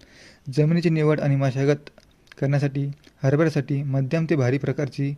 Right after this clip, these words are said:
उत्तम निचऱ्याची आणि उष्ण हवामानासाठी योग्य असलेली जमीन निवडा. जमिनीची दोनदा नांगरणी करा व भुसभुशीत करा. शेवटच्या मशागतीवेळी शेणखत मिसळा. बियाण्याची निवड आणि प्रक्रिया करताना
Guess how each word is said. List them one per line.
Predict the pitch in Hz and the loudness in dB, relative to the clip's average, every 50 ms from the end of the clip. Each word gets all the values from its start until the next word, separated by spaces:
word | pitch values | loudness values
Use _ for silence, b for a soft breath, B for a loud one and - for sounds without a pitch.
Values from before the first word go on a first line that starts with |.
| b b b b b | b b b b b
उत्तम | 143 135 - - - 165 156 151 | -8 -8 -6 -2 -2 0 0 0
निचऱ्याची | 143 139 - 143 151 143 - 143 139 139 | -2 -2 -2 -2 -4 -2 -2 -4 -6 -4
आणि | 147 - 143 143 143 143 143 143 - b b b b b b b b - | -2 0 0 2 2 0 -2 -4 -8 b b b b b b b b -8
उष्ण | 185 147 139 - 170 | -6 -6 -4 -2 -2
हवामानासाठी | 139 123 131 135 143 147 143 - 139 - 139 | -2 -2 -2 -2 -2 -2 -2 -4 -4 -2 -2
योग्य | 135 139 147 139 139 147 | -2 0 -2 0 -2 -2
असलेली | 139 - - 135 131 131 | -2 -2 -4 -6 -4 -4
जमीन | 127 127 127 131 139 147 143 - _ _ - | -4 -4 -2 -2 -2 -4 -6 -10 _ _ -8
निवडा. | 139 135 127 123 123 120 117 _ _ - _ b b b b b b b b - - 131 | -6 -4 -2 -2 -4 -6 -8 _ _ -20 _ b b b b b b b b -10 -4 0
जमिनीची | 139 143 156 170 175 165 - 180 165 | 0 2 2 2 0 0 -2 -2 -2
दोनदा | 147 147 147 147 139 143 139 | 0 0 0 2 2 2 0
नांगरणी | 139 139 - - 139 131 120 131 131 139 | 0 -4 -4 -4 -2 -2 -2 -2 -4 -2
करा | 127 131 123 123 - - _ _ _ _ _ b b b b b b b _ - | -4 -4 -4 -6 -8 -12 _ _ _ _ _ b b b b b b b _ -2
व | 139 147 151 | 0 0 2
भुसभुशीत | 143 139 131 127 131 120 - 143 - - | 2 0 0 0 -4 -6 -6 -6 -4 -4
करा. | 135 135 131 190 185 _ _ _ _ _ - - | -4 -4 -6 -10 -14 _ _ _ _ _ -14 -4
शेवटच्या | - 143 147 151 160 147 143 180 165 | -2 0 2 2 0 -2 -2 -2 -2
मशागतीवेळी | 160 160 147 - 143 139 131 147 139 143 143 143 143 151 165 - | -2 -2 -2 0 -2 -2 0 0 0 0 2 0 0 -2 -6 -10
शेणखत | - - 143 135 135 - 143 143 - | -8 -4 -4 -4 -2 -4 -4 -4 -4
मिसळा. | 131 120 131 127 127 127 - _ _ b b b b b b b b b b b b b | -4 -4 -4 -4 -6 -6 -10 _ _ b b b b b b b b b b b b b
बियाण्याची | 135 123 139 147 160 170 160 151 151 | -6 -2 -2 0 0 0 -2 -2 0
निवड | 143 143 143 143 143 143 - | 0 2 2 0 0 -2 -4
आणि | 160 139 135 | -6 -6 -4
प्रक्रिया | 131 131 131 - 143 147 135 | -4 -6 -6 -4 -2 -4 -2
करताना | 139 131 - - 135 131 131 131 131 | -4 -6 -6 -6 -6 -4 -4 -4 -6